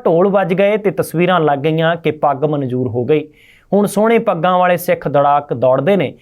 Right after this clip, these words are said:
ਇਸ ਵਿੱਚ ਮੇਰਾ ਕੁਝ ਨਹੀਂ, ਸਭ ਰੱਬ ਨੇ ਕੀਤਾ ਹੈ। ਇਸ ਤਰ੍ਹਾਂ ਦੀਆਂ ਹੋਰ ਕੁਝ ਦਿਲਚਸਪ ਕਹਾਣੀਆਂ ਤੇ ਕਿੱਸੇ ਫੌਜਾ ਸਿੰਘ ਦੌੜਾਕ ਦੇ ਨਾਲ ਜੁੜੇ ਹੋਏ ਨੇ। ਮੈਰਾਥਨ ਦੌੜਾਕ ਦਾ ਇੱਕ ਆਪਣੇ ਆਪ ਦੇ ਵਿੱਚ ਪ੍ਰੇਰਨਾਦਾਇਕ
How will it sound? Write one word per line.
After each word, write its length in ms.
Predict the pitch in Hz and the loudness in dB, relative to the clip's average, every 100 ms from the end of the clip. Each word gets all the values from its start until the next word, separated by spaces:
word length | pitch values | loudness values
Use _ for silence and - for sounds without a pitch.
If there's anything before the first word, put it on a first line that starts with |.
| _ 170 | _ -2
ਇਸ 200 | 170 165 | -2 -2
ਵਿੱਚ 200 | 160 147 | -2 0
ਮੇਰਾ 280 | 151 165 | 2 2
ਕੁਝ 240 | 156 180 156 | 0 -2 -2
ਨਹੀਂ, 220 | 127 - _ _ | -4 -8 _ _
ਸਭ 340 | - 190 127 104 _ - | -4 -2 -2 -6 _ -4
ਰੱਬ 280 | 147 160 131 | 0 0 -2
ਨੇ 140 | 110 | -4
ਕੀਤਾ 340 | 110 113 - | -8 -6 -2
ਹੈ। 240 | - - _ _ - - - - | -2 -4 _ _ -20 -20 -20 -4
ਇਸ 140 | 247 254 | -2 0
ਤਰ੍ਹਾਂ 220 | 285 277 | 0 2
ਦੀਆਂ 220 | 269 269 | 2 2
ਹੋਰ 320 | 190 214 269 | 2 2 2
ਕੁਝ 240 | 277 240 208 | 2 0 2
ਦਿਲਚਸਪ 560 | 180 170 202 196 - | 0 0 0 -2 -6
ਕਹਾਣੀਆਂ 540 | 190 170 151 160 180 190 | -4 -2 0 0 0 0
ਤੇ 120 | 185 | -2
ਕਿੱਸੇ 360 | 170 156 - 180 | -4 -4 -2 -2
ਫੌਜਾ 380 | 160 147 143 | 0 0 0
ਸਿੰਘ 440 | 127 165 160 165 156 | -2 -2 -2 -2 0
ਦੌੜਾਕ 360 | 143 135 139 | 2 2 -2
ਦੇ 120 | 147 143 | -2 -2
ਨਾਲ 240 | 139 139 | 0 -2
ਜੁੜੇ 240 | 120 120 | -2 -2
ਹੋਏ 180 | 127 165 | 0 0
ਨੇ। 180 | 151 - _ - - - | -2 -8 _ -20 -8 -2
ਮੈਰਾਥਨ 480 | 175 196 202 214 | 0 0 -2 0
ਦੌੜਾਕ 360 | 175 165 165 170 | 2 2 0 0
ਦਾ 140 | 185 | -2
ਇੱਕ 140 | 180 180 | 0 0
ਆਪਣੇ 320 | 165 185 185 | -2 0 0
ਆਪ 220 | 156 143 | 0 0
ਦੇ 100 | 151 | -2
ਵਿੱਚ 260 | 143 151 151 | 0 -2 -6
ਪ੍ਰੇਰਨਾਦਾਇਕ 760 | - 147 147 160 135 127 127 | -2 0 2 0 0 0 0